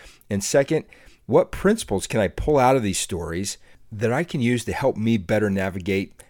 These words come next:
things that are going on in my life? And then finally, as I've mentioned many times, what character traits can I see in Christ and those that choose to follow him that can help me know how to better be like him and follow him as well?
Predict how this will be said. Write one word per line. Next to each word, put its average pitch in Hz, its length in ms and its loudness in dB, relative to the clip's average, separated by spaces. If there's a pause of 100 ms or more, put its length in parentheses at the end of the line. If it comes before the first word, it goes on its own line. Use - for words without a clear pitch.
(140)
things 139 200 0
that 127 80 2
are 113 80 2
going 107 260 4
on 98 160 2
in 87 60 -2
my 78 160 -4
life? - 400 -12 (320)
And 113 140 0
then 110 100 2
finally, 139 320 2
as 104 120 2
I've 92 120 2
mentioned 104 300 0
many 98 160 2
times, 92 400 -4
what 120 380 -6
character 107 420 0
traits - 460 -8
can - 160 -4
I 92 80 0
see 101 280 0
in 87 220 -6
Christ 110 440 2 (260)
and 123 140 0
those 160 240 8
that 104 100 -8
choose 127 280 2
to 104 80 0
follow 92 440 4
him 80 160 -8 (320)
that 120 120 2
can 110 120 0
help 143 260 4
me 147 160 -2
know 117 260 4
how 110 300 4
to 104 160 -4
better 104 360 2
be 95 200 -2
like 98 320 -2
him 160 300 -2 (380)
and 101 160 -2
follow 101 340 2
him 92 160 -2
as 80 100 -8
well? 71 320 -8